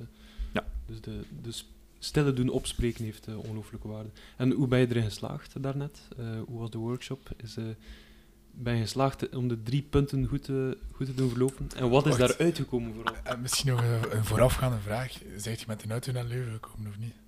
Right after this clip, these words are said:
Speaker 1: Ik ben met de auto naar
Speaker 3: En
Speaker 1: Leuven.
Speaker 3: sta je geparkeerd in een, eh, in een parking of niet?
Speaker 1: Ik sta geparkeerd, eh, op, op een openbare, openluchtparking. Dus gewoon op straat, eigenlijk.
Speaker 3: En hoe was uw experience?
Speaker 1: Mijn experience was bijzonder goed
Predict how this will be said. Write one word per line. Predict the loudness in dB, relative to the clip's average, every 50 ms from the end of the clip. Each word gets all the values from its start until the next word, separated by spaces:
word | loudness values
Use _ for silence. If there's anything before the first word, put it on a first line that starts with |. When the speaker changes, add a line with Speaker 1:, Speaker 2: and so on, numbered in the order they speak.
| -18 -18 -18 -6 -2
Speaker 1:
Ik | 0 0 0 0 0
ben | 2 2
met | 2 0 0
de | -2
auto | -2 0 -2 -2 -2 -4
naar | -4 -4 -2
Speaker 3:
En | -2
Speaker 1:
Leuven. | -2 -2 0
Speaker 3:
sta | -2 -2
je | -2
geparkeerd | -4 -6 -6 -4 -4 -4 -2 0 0 0 0 -2 -4 -4
in | -2
een, | -2 -2 -2 -2
eh, | -4 -4 -4 -6 -6 -6
in | -6
een | -6 -4
parking | -2 -2 -2 -2 -2 -4 -4 -4
of | -4 -4
niet? | -6 -4 -4
Speaker 1:
Ik | -2 -2
sta | -2 -4 -4 -2 -2 -2 -2 -2
geparkeerd, | -4 -6 -10 -8 -6 -6 -6 -6 -6 -4 -2 0 0 0 -2 -6 -10 -14 -14 -14 -14 -8
eh, | -6 -4 -4 -4
op, | -4 -8 -8 -10 -12 -20 -20 -18 -12 -8
op | -6 -6 -4 -2
een | -2 -2 -2 0
openbare, | 0 -2 -2 0 -2 -2 -2 0 0 2 0 0 0 0 -2 -2 -2 -2 -2
openluchtparking. | -4 -4 -2 0 -2 0 0 0 -2 -2 -4 -10 -8 -8 -8 -8 -8 -10 -6
Dus | -6 -4 -2
gewoon | -2 -2 -2
op | -2 -6
straat, | -8 -8 -8 -8 -10 -10 -12 -12
eigenlijk. | -10 -8 -6 -4 -2 -2 -2 -4
Speaker 3:
En | -4
hoe | -2 -2
was | -2 -2 -2 -2 -4
uw | -4 -4 -4 -6
experience? | -6 -8 -8 -8 -4 0 0 0 0 0 -2 -4 -6 -8 -10 -10 -12 -8
Speaker 1:
Mijn | -4 0 0 2 2
experience | 0 -2 -2 -2 -2 -2 0 0 -2 -4 -4 -6
was | -6 -6 -6 -6 -6 -8 -6
bijzonder | -6 -4 -2 0 0 0 2 2 2 2 2 4 4 2 2 0 0
goed | -4 -4 -2 0 0 0 -2 -6 -8 -8 -10